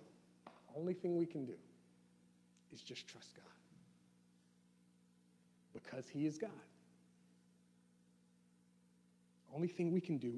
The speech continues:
is just put our faith and trust in him, even when we have no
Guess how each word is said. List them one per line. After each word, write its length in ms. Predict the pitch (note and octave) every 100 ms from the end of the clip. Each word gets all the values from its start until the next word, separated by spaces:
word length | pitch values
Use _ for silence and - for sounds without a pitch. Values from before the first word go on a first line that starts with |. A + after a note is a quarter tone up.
| -
is 80 |
just 240 | - - -
put 120 | A#2
our 140 | A2 - - -
faith 280 | F#3+ F3+ - - - - -
and 120 | -
trust 480 | - - G3 - -
in 80 | D3+
him, 200 | B2 A2+ - - - F3+
even 360 | G3 G3+ G3+ E3+
when 160 | E3+
we 200 | D#3+ E3+ -
have 100 | D3 B2 D#3+ C3+
no 320 | C#3+ F3+ G3+